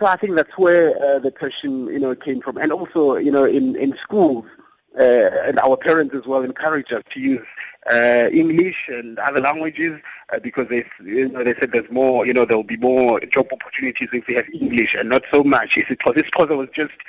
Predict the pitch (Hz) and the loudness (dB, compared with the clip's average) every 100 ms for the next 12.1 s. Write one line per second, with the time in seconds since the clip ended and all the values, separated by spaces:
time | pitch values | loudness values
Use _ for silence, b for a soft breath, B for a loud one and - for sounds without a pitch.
0 | B B B - - 139 247 - - 156 | B B B -10 -4 -4 -4 -8 -4 -4
1 | - 147 143 139 135 131 104 - 120 120 | -2 0 0 0 0 -2 -8 -10 -10 -4
2 | 127 135 131 123 113 120 - 147 123 113 | 0 0 -2 -2 -2 -2 0 0 0 -2
3 | 107 - 135 120 117 113 131 - 151 127 | -4 0 2 2 0 0 0 -2 -6 -8
4 | 117 123 123 117 135 147 131 131 117 - | -8 -10 -8 -6 -2 -2 0 0 -2 -6
5 | B B B - 156 147 - 92 160 196 | B B B 2 4 6 4 0 -2 -2
6 | 170 - - 170 170 165 123 87 85 - | -4 -4 -6 -2 0 2 2 2 0 -2
7 | _ 165 156 143 143 156 - - _ _ | _ 0 4 4 2 0 -6 -20 _ _
8 | _ _ _ 185 185 151 165 156 - - | _ _ _ -10 -8 -6 0 0 0 -10
9 | 135 135 135 120 95 131 123 - 131 120 | -6 -2 -2 -2 -2 -4 -6 -8 -10 -10
10 | - - 156 123 - 117 156 160 165 139 | -12 -6 -2 -2 -2 0 2 2 2 2
11 | 143 139 95 78 - - 101 135 143 147 | 2 0 -4 -8 -14 -14 -4 2 4 4